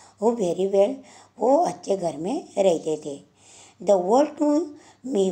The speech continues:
was small and round। एक उसकी, वो बर्ड की छोटी सी एक दुनिया थी और गोल, गोल ऐसी उसकी दुनिया थी। And made and pale blue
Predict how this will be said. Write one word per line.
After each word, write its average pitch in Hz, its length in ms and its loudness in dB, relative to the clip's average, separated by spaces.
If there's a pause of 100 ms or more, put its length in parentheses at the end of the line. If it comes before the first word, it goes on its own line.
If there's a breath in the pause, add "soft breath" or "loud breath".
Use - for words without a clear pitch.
was 180 260 2
small 170 460 -6
and 190 180 -2
round। 151 320 0 (380 loud breath)
एक 226 300 -4
उसकी, 185 380 -6 (440 loud breath)
वो 175 100 4
बर्ड 165 280 -2
की 277 200 -6
छोटी 165 380 -8
सी 190 240 -6
एक - 180 -6 (380 loud breath)
दुनिया 170 400 0
थी 208 200 -4
और 202 300 2
गोल, 214 360 0 (480 loud breath)
गोल 254 360 2
ऐसी 190 340 -6 (240)
उसकी 226 440 -6 (460 loud breath)
दुनिया 180 440 -2 (260)
थी। 196 180 -4 (680 soft breath)
And 294 320 2
made 214 240 -2
and 208 220 -6
pale 170 220 0 (800 loud breath)
blue 180 220 0